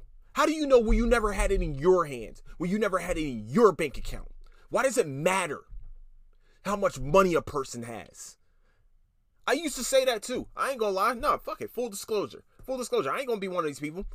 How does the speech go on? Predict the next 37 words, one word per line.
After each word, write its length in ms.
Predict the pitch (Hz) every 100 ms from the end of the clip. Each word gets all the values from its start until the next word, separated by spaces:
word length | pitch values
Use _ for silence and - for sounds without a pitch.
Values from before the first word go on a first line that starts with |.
| - - -
Listen, 320 | 247 - - -
full 180 | - 269
disclosure. 460 | 226 - 214 139 - _
I 120 | 294
used 180 | 320 -
to 80 | 220
say 220 | 233 233
it 80 | 208
too. 240 | 277 156 _
"Man, 220 | - 170
if 60 | 160
I 80 | 185
had 180 | 165 -
fifty 220 | 156 160
million 240 | 156 147
dollars, 240 | 143 143 127
I 40 |
wouldn't 260 | 220 127 101
be 100 | 101
depressed." 480 | - 117 135 - _ _ _ _ _ _ _ _ _ _
What? 380 | 160 480 571 - - - - _ _ _ _ _
That 140 | - 339
sound, 300 | - 247 -
that 160 | 294 392
was 140 | 190
a 120 | 160
naive 680 | 120 156 220 208 202 196 127
dumbass 640 | 170 160 113 - - - - - - -
that 160 | 151 -
said 220 | 156 110
that. 160 | 110 - _ _ _ _ _
That 140 | 254
was 100 | 240
a 40 | 175
naive 440 | 190 208 190 180 -
fucking 280 | - 170 151
idiot. 260 | 131 95